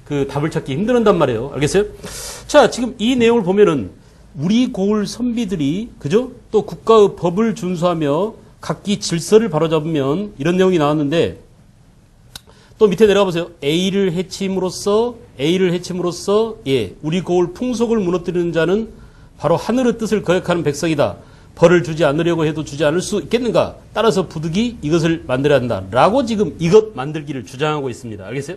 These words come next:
이게 바로 뭐냐? 막연하지만 이것은 바로 향약이에요. 향약. 알겠어요? 향약. 그래서 상당히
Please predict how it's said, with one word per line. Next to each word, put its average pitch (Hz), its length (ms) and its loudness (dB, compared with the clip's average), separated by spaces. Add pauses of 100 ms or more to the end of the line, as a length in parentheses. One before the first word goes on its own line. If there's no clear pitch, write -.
이게 151 200 -8
바로 160 160 -6
뭐냐? 147 400 -6 (580)
막연하지만 139 640 -6
이것은 139 240 -4
바로 147 460 -2 (260)
향약이에요. 165 1300 -4
향약. 160 800 -4
알겠어요? 120 320 -10
향약. 127 300 -4
그래서 120 180 -12
상당히 170 560 -2